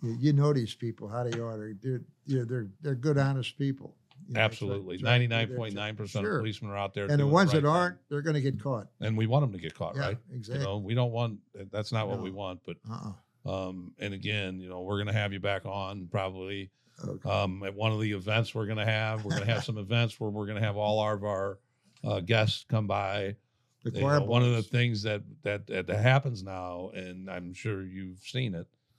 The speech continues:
Speaker 2: is that every time we all get together, it's usually at a funeral home.
Speaker 1: Oh, yeah.
Speaker 2: And we wanna try to break that and have some fun events,
Speaker 1: Yeah.
Speaker 2: um, surrounding about police work and some good stuff that's going on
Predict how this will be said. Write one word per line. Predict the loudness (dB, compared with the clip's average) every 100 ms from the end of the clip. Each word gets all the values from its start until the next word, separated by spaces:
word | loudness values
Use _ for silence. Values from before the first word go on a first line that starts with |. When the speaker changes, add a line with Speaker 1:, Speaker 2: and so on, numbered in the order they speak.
| _ _ _ _ _
Speaker 2:
is | -2 4
that | 8
every | 8 8
time | 4 0 0
we |
all | -2 0
get | -2 -4
together, | -4 -4 -2 -6
it's | -6
usually | -8 -4 -6
at |
a |
funeral | -6 -8 -10 -12
home. | -14 _ _ _ _ _ _
Speaker 1:
Oh, | 0
yeah. | 2 2
Speaker 2:
And | 4
we | 4
wanna | 4 2
try | 4 4
to | 2
break | -2 -2 -2
that | -6 -6 -8 -10
and | -6
have | -2 -2 -2
some | -6 -8
fun | 2 2
events, | 2 -4 -8 -10 -14 -18 _ _ -10
Speaker 1:
Yeah. | -6 -2
Speaker 2:
um, | 0 -2 -4
surrounding | 0 4 4 4
about | 0 -2 -4
police | -2 -4 -2
work | -6 -6 -6
and | -12
some | -8 -6
good | -4 -6
stuff | -2 -2
that's | -2 -8
going | -6 -8
on | -6 -6 -8